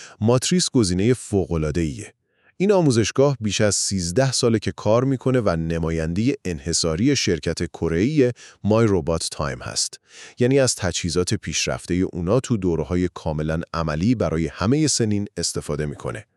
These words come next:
دوم، مجتمع فنی تبریز. اینه که برای کسایی که یه برنامهٔ آموزشی منظم و مهندسی محور می‌خوان، عالیه.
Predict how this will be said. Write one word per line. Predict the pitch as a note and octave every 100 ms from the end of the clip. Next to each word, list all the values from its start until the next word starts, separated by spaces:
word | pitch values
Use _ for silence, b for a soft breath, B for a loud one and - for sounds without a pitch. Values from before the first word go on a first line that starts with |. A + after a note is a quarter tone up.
| _ _ _ _ _
دوم، | C3+ C3 F3 F#3+ - B B
مجتمع | A#2 - A2+ A#2 C3
فنی | - F#2 E2 F2+
تبریز. | F2+ E2 C#2 C2+ G#1 - - B B B B
اینه | G3+ A3
که | G#3 F#3
برای | C#3+ C#3+
کسایی | - A2 - B2
که | -
یه | A2+ A#2+
برنامهٔ | G#2+ F2+ E2 E2+ G2+ A#2 -
آموزشی | F#2+ F#2 F2+ D#2 E2 - B2+
منظم | B2 F#2 E2+ D#2+ D#2+ A#2+ B2 A2+
و | A2 G#2
مهندسی | G2 E2+ E2 E2 D#2 - F#2
محور | E2 D2+ F#2 F#2 F2
می‌خوان، | E2+ - C3+
عالیه. | - D#2 C#2 C2+ A1+